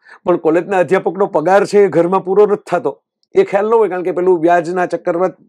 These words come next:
મોટાભાગનું જતું રહેતું. અને એને કારણે દેવાઓ ઊભા થાય, એકમાંથી બીજું, બીજામાંથી, એટલે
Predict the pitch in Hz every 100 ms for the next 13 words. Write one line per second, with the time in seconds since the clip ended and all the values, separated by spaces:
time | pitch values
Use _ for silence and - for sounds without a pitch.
0 | 156 165 175 170 160 165 139 139 117 104
1 | _ - _ _ _ _ _ - - -
2 | 156 190 190 180 233 233 214 208 220 190
3 | 185 214 226 220 208 170 - 127 170 170
4 | 170 151 160 160 147 139 143 143 143 135
5 | 139 - - 156